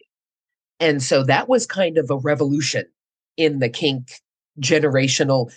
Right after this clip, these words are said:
And now it's a big nothing. There are so many switches and, you know, it's, it's kind of, nobody really cares anymore. Like, you can call yourself a switch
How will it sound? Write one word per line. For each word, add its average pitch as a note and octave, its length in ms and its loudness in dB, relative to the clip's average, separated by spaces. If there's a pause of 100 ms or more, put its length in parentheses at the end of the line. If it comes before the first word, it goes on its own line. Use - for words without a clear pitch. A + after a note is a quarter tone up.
And E3 180 0
now A#3 240 2
it's - 160 -2
a G3 60 -2
big D#3+ 240 -4
nothing. D#3 420 -2
There C#3 300 0
are A2+ 60 2
so F3+ 300 0
many F#3+ 260 -2
switches E3+ 720 -2 (140)
and, C3 600 0 (400)
you E3+ 140 -2
know, C3 260 4
it's, C#3+ 340 -4
it's C3 240 -10
kind F3 320 0
of, C#3+ 220 0 (400)
nobody F3+ 360 -2
really C#3+ 540 2
cares F3+ 440 0
anymore. F#3+ 460 0
Like, C#3+ 240 -2
you D3+ 80 -8
can D3+ 140 -4
call D3+ 220 0
yourself D3+ 360 -2
a E3 60 -4
switch C#3+ 500 -2